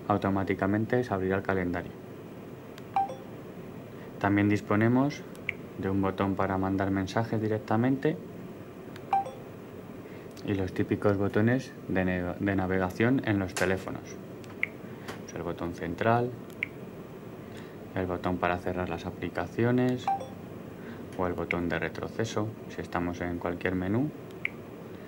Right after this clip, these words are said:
pues el botón central y el botón de retroceso.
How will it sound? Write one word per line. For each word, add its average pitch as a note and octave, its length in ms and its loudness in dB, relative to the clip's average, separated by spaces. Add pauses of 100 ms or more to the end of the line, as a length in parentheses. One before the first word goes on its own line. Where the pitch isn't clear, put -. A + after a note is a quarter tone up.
(400)
pues - 120 -10
el E2 100 -2
botón D#2+ 300 -4
central A2+ 540 2 (1600)
y F#2+ 40 2
el F#2 80 0
botón F#2 340 0
de E2+ 80 -2
retroceso. E2 580 -2